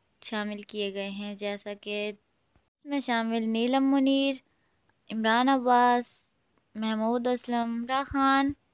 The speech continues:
वगैरह। दोस्तों, इस ड्रामे को लिखा है जाजेब का और डायरेक्ट किया है सैयद रमेश रिजवी,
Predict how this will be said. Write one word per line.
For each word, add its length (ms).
वगैरह। 640
दोस्तों, 440
इस 180
ड्रामे 360
को 200
लिखा 340
है 220
जाजेब 460
का 100
और 160
डायरेक्ट 520
किया 300
है 220
सैयद 480
रमेश 520
रिजवी, 340